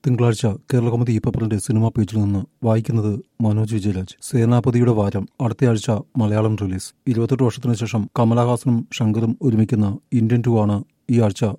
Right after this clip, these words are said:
മേജർ റിലീസ്. ജൂലൈ പന്ത്രണ്ടിന് ഇന്ത്യൻ ടു റിലീസ് ചെയ്യും. കൂടുതൽ കരുത്തനായി കമലഹാസന്റെ സേനാപതിയെ ചിത്രത്തിൽ കാണാം.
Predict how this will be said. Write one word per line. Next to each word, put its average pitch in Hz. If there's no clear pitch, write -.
മേജർ 107
റിലീസ്. 95
ജൂലൈ 113
പന്ത്രണ്ടിന് 107
ഇന്ത്യൻ 110
ടു 110
റിലീസ് 101
ചെയ്യും. 92
കൂടുതൽ 113
കരുത്തനായി 104
കമലഹാസന്റെ 110
സേനാപതിയെ 104
ചിത്രത്തിൽ 104
കാണാം. 95